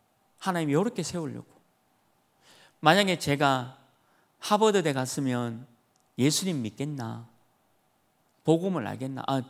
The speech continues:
제 성향으로 봐서는 안 믿을 것 같아요. 왜? 제가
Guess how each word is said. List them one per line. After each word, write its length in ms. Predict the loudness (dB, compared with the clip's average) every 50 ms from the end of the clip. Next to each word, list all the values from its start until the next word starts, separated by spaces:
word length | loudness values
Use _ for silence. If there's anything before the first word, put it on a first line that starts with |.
| -14 _
제 320 | 0 2 2 4 2 0 -2 -8 -18 -20 -20 -20 _ _
성향으로 540 | -6 -4 -2 -2 2 2 2 2 2 2 0
봐서는 320 | -2 -2 -2 -2 0 0
안 160 | 0 0 0
믿을 300 | 0 0 0 0 -2 -2
것 100 | -4 -8
같아요. 420 | -8 -10 -12 _ -12 -12 -12 -12 -16 -18 _ _ _
왜? 440 | 0 0 0 0 -4 -10 -18 -20 _ _ _ _ _ _ _ _ _ _ _ _ _ _ _ _ _ _ _ _ _ -4
제가 520 | 0 0 2 2 2 0 0 -2 -8 -18